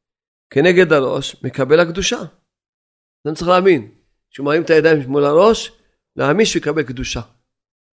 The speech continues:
כלומר, כשם סתיו ציוונו על נטילת ידיים, את הקדושה מקבלים על ידי שאתה מרים את הידיים מול הראש. הבן שי אומר שהיד ימין טיפה קצת יותר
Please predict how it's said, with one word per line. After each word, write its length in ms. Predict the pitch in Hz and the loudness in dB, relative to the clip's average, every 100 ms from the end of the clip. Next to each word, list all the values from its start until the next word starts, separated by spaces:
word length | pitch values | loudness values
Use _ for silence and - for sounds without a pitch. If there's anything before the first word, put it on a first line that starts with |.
| _ - | _ -8
כלומר, 160 | 135 127 | -6 -6
כשם 220 | 135 170 | -6 -6
סתיו 340 | 151 - 170 170 | -6 -6 -2 -2
ציוונו 380 | - 143 175 180 | -4 -2 0 2
על 60 | |
נטילת 260 | 160 160 139 | 0 -2 -4
ידיים, 380 | 151 170 208 214 - _ _ _ | 0 2 2 0 -6 _ _ _
את 60 | - | -14
הקדושה 440 | 131 135 - 208 | -8 -4 0 0
מקבלים 360 | 196 175 185 220 | 2 0 0 0
על 60 | |
ידי 140 | 165 175 | 0 -2
שאתה 220 | 160 160 | -4 -2
מרים 200 | 170 170 | -2 -2
את 60 | 160 | 0
הידיים 220 | 156 170 | 2 2
מול 180 | 160 151 | 2 0
הראש. 480 | 139 120 - - _ _ _ _ _ _ _ _ _ _ _ _ _ _ | 0 -2 -8 -20 _ _ _ _ _ _ _ _ _ _ _ _ _ _
הבן 220 | 127 139 | -6 -4
שי 160 | 147 175 | -2 0
אומר 180 | 165 165 | -2 -2
שהיד 600 | 156 151 143 151 151 147 | -4 -4 -2 -2 -2 0
ימין 220 | 156 175 | -2 -2
טיפה 280 | - - 160 | -4 -6 -6
קצת 260 | - 160 | -4 -6
יותר 280 | 131 139 143 | -6 -4 -2